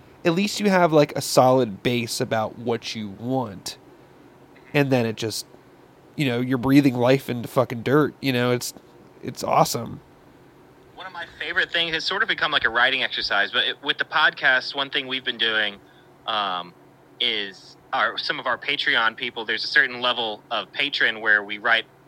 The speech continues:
Speaker 2: uh, a story about you, and it's, like, gonna be some sort of horror story about that person.
Speaker 1: Oh,
Speaker 2: And
Speaker 1: that's
Speaker 2: usually
Speaker 1: cool.
Speaker 2: before, and, and they're all personalized to them, and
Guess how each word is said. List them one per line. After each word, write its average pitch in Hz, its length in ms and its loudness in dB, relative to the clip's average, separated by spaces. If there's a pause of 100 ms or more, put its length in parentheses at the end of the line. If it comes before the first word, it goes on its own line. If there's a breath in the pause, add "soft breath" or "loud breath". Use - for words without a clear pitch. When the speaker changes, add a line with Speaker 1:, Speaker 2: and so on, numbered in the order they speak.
(160)
Speaker 2:
uh, 95 320 -2
a - 60 -4
story 185 340 -2
about 98 340 0
you, 92 160 -8 (480)
and 107 100 0
it's, 101 120 -6
like, 104 120 -2
gonna 104 100 -8
be 98 80 -12
some 120 180 -6
sort 127 200 -6
of 110 60 -8
horror 139 260 -2
story 117 320 -2
about 107 280 0
that - 180 0
person. 104 420 0
Speaker 1:
Oh, 170 80 -14
Speaker 2:
And 151 80 -8
Speaker 1:
that's 151 100 0
Speaker 2:
usually 175 180 -2
Speaker 1:
cool. 170 80 -10
Speaker 2:
before, 131 140 -12 (640)
and, 147 320 -4
and 180 80 -2
they're 220 100 4
all 185 100 2
personalized 165 560 2
to 151 80 -4
them, 120 340 0 (160)
and 117 400 -2